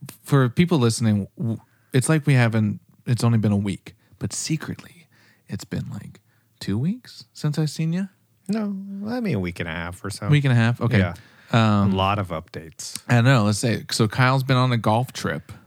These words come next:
Speaker 2: It's true.
Speaker 1: Uh, you know, school's out.
Speaker 2: Sc-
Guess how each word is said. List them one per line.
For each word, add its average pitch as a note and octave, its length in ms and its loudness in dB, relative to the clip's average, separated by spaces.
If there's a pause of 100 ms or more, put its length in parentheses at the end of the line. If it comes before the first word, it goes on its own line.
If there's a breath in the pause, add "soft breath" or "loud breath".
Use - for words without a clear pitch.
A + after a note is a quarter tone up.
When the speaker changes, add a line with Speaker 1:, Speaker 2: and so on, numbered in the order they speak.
(260)
Speaker 2:
It's - 200 -16
true. D#2+ 320 -8 (320)
Speaker 1:
Uh, F#2+ 440 2 (1000 soft breath)
you A2 140 4
know, F#2 220 2 (180)
school's B2+ 520 2
out. G#2 440 2 (320)
Speaker 2:
Sc- - 260 -8